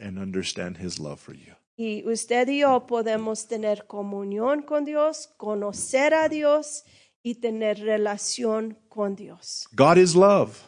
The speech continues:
Speaker 2: Dios es amor.
Speaker 1: God is also holy.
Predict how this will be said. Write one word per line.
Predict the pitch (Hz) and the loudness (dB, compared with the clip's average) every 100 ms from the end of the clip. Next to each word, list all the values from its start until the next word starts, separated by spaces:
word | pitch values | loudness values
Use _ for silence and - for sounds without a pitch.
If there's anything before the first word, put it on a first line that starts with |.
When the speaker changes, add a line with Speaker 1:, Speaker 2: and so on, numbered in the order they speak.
| - | -20
Speaker 2:
Dios | 208 254 302 339 - - _ | -4 2 2 2 -6 -20 _
es | 233 226 226 - - | -12 -12 -12 -16 -16
amor. | 226 214 202 185 - - - | -18 -16 -16 -16 -20 -20 -6
Speaker 1:
God | 123 127 127 | -2 2 2
is | 110 | 2
also | 113 113 - 110 | 0 -2 -4 -6
holy. | - 107 90 | -4 -6 -6